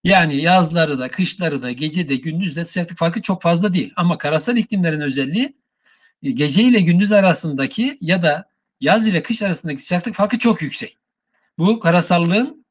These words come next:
bir özelliğidir. Ee, İç Anadolu karasallığından itibaren Doğu Anadolu bölgesine doğru gidildikçe işin içerisine bir de yükselti giriyor. Ee, yükselti de iklimi daha da karasallaştırıyor. Çünkü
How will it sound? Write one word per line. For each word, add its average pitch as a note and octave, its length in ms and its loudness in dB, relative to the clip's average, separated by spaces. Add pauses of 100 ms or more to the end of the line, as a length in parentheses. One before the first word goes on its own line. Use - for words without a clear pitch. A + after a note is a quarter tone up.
bir E3+ 100 -4
özelliğidir. D#3 680 -2 (720)
Ee, B2 320 -6
İç A3 180 -2
Anadolu A3+ 320 2
karasallığından A3 680 2
itibaren F#3 540 0
Doğu D#3+ 80 -2
Anadolu A3 600 -2
bölgesine G#3 400 -2
doğru F#3+ 180 0
gidildikçe A3 640 -2
işin A3+ 260 -2
içerisine G#3+ 300 -2
bir A3 80 0
de A3+ 60 0
yükselti A3 480 0
giriyor. A3 420 0 (760)
Ee, C#3 80 -6
yükselti G3 680 2
de A3+ 120 0
iklimi G#3+ 380 -6
daha G3+ 220 0
da C4 80 0
karasallaştırıyor. E3+ 1000 -2
Çünkü A#3+ 540 -4